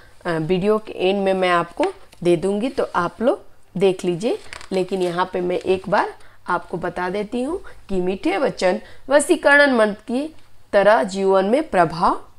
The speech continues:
डालते हैं। अगला प्रश्न देखिए, दूध के उफान का उदाहरण देकर तुलसी हमें क्या संदेश देते हैं? तो हमारा उत्तर होगा, मीठे वचन शीतल जल के वे छींटे हैं जो उफान की तरह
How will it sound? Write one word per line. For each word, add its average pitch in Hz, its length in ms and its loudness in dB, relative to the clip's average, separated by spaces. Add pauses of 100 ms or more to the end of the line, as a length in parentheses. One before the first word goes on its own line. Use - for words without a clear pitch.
(120)
डालते 160 500 0
हैं। 165 420 2 (460)
अगला 190 300 6
प्रश्न 240 400 2
देखिए, 285 380 0 (340)
दूध 311 400 4
के 277 260 0
उफान 208 540 -2
का 175 240 -2
उदाहरण 180 680 -2
देकर 196 340 0
तुलसी 220 460 -6
हमें 226 300 -6
क्या 220 280 -2
संदेश 165 500 -4
देते 165 360 0
हैं? 208 200 2 (340)
तो 175 80 -10
हमारा 160 240 -2
उत्तर 190 360 -2
होगा, 247 360 -2 (280)
मीठे 269 420 2
वचन 285 340 0
शीतल 233 560 -2 (140)
जल 190 260 4
के 196 340 0 (380)
वे 262 260 2
छींटे 226 420 0
हैं 180 280 -2
जो 202 120 2
उफान 233 520 -2
की 247 120 -8
तरह 185 400 -2